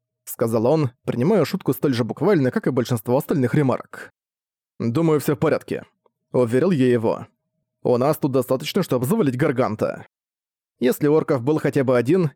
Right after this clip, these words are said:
и если Ниды не сожрали их всех», согласился он, мудро кивая, затем устроился на сиденье и пришпорил двигатель. Годы знакомства с его суровым подходом к вождению подготовили меня к последующему,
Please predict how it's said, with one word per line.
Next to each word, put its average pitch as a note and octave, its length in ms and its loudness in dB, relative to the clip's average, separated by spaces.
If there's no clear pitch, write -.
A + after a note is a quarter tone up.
и C4 80 -2
если F3 240 0
Ниды D3 220 2
не C#3 100 0
сожрали C3 380 0
их B2 100 0
всех», - 460 -6
согласился A#2+ 640 -2
он, C#3+ 180 4
мудро C3+ 240 0
кивая, C#3 540 0
затем B2+ 420 0
устроился D#3 480 0
на B2 60 -2
сиденье D3+ 380 2
и C3 40 2
пришпорил B2+ 440 0
двигатель. A#2 580 -2
Годы D#3+ 340 0
знакомства C#3+ 520 -2
с - 60 -8
его D3 220 0
суровым D3+ 380 0
подходом C3+ 400 0
к - 60 -6
вождению D3 420 2
подготовили B2+ 540 0
меня C3+ 140 2
к - 40 -10
последующему, C3+ 720 0